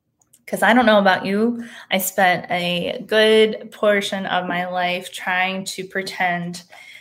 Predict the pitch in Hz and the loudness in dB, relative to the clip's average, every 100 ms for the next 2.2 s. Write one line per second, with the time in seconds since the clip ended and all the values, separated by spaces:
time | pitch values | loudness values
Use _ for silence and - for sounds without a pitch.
0 | _ - 147 165 175 175 175 170 170 180 | _ -6 -6 -6 -10 -8 -8 -8 -8 -4
1 | 151 - - - - - - 220 226 214 | -4 -2 -4 -4 -10 -12 -4 0 4 2
2 | 196 - | 0 -6